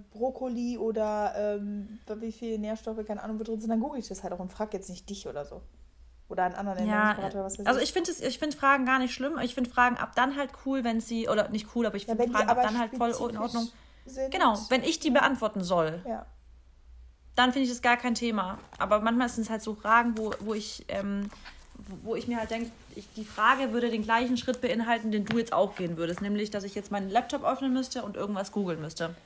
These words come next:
Speaker 1: Auf der anderen Seite bist du aber trotzdem dafür dankbar, dass die Leute dich fragen, weil es ja schön, wenn die dich als,
Speaker 2: Natürlich, das soll
Speaker 1: ne?
Speaker 2: jetzt gar nicht so arrogant rüberkommen, gar nicht.
Speaker 1: Ja.
Speaker 2: Ich bin für jede Nachricht nochmal hier an der Stelle, wir haben auch diese Woche wieder ganz, ganz tolle Nachrichten bekommen. Ähm, als ich unseren Podcast platziert hab,
Speaker 1: Boah.
Speaker 2: Mary, auf Instagram und
Speaker 1: Ja.
Speaker 2: nochmal darüber gesprochen hab,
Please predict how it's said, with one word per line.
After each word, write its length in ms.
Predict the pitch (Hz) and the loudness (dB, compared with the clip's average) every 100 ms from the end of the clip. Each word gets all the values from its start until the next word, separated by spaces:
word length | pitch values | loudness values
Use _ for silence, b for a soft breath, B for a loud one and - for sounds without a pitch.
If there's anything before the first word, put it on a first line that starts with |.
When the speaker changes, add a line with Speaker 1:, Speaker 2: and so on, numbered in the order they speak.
| - | -8
Speaker 1:
Auf 100 | 233 | 2
der 100 | 240 | 2
anderen 160 | 277 277 | 2 -2
Seite 160 | 262 | -4
bist 140 | 240 233 | -6 -2
du 40 | |
aber 120 | 208 | -2
trotzdem 320 | 208 226 - 214 | -4 -8 -6 -6
dafür 180 | 214 | -6
dankbar, 280 | 202 208 214 | -6 -6 -6
dass 140 | 208 - | -10 -8
die 100 | 202 | -6
Leute 220 | 196 196 | -6 -6
dich 120 | 214 | -16
fragen, 260 | - 302 320 285 | -6 -4 -4 -6
weil 120 | 226 | -6
es 60 | 220 | -6
ja 80 | |
schön, 260 | 214 254 247 | -10 -8 -4
wenn 140 | 233 | -4
die 180 | 214 226 | -2 -4
dich 320 | 220 226 - - | -4 -6 -6 -2
als, 100 | 196 | 0
Speaker 2:
Natürlich, 580 | 196 - 202 214 180 | -2 -2 0 0 -2
das 120 | 180 190 | -4 -2
soll 100 | 214 | 0
Speaker 1:
ne? 60 | |
Speaker 2:
jetzt 80 | - | 4
gar 120 | 196 | 4
nicht 160 | 226 226 | 4 2
so 60 | |
arrogant 380 | 180 185 170 180 | 0 2 -2 -2
rüberkommen, 360 | 175 160 170 160 | -6 -8 -6 0
gar 200 | 156 156 | 0 0
nicht. 220 | 147 - | -4 -6
Speaker 1:
Ja. 60 | 202 | -8
Speaker 2:
Ich 120 | - | 0
bin 220 | 226 214 B B - | 0 0 B B -4
für 120 | 226 | 0
jede 280 | 202 277 247 | 4 4 4
Nachricht 380 | 214 220 220 | 4 0 -4
nochmal 220 | 214 208 208 | -4 -2 -2
hier 120 | 196 | -2
an 60 | |
der 80 | 190 | -2
Stelle, 280 | 190 190 196 B B - | 0 0 -2 B B -4
wir 100 | 214 | 0
haben 140 | 208 | 2
auch 100 | 196 | 0
diese 260 | 202 220 202 | -2 -4 -2
Woche 180 | 202 208 | -6 -4
wieder 140 | 185 | -4
ganz, 240 | 180 254 247 | 0 0 0
ganz 220 | 254 247 | -2 -2
tolle 120 | 226 | -2
Nachrichten 340 | 208 208 - | -2 -4 -8
bekommen. 460 | 202 208 208 208 214 | -8 -6 -6 -6 -6
Ähm, 260 | 196 190 190 - | -2 -2 -2 -2
als 140 | 202 | -2
ich 140 | 202 | -2
unseren 200 | 208 214 | -2 -2
Podcast 380 | 208 294 233 208 | 0 0 0 -2
platziert 320 | 196 185 233 | -4 -2 -2
hab, 100 | 214 | -2
Speaker 1:
Boah. 40 | 180 | -4
Speaker 2:
Mary, 260 | 175 185 190 | -4 -4 -6
auf 140 | - | -8
Instagram 460 | 214 208 190 185 226 | -6 -6 -6 -4 -2
und 60 | |
Speaker 1:
Ja. 80 | 226 | -2
Speaker 2:
nochmal 160 | 220 185 | -2 -4
darüber 180 | 180 | -6
gesprochen 320 | 175 - 202 | -8 -8 -4
hab, 140 | 202 | -4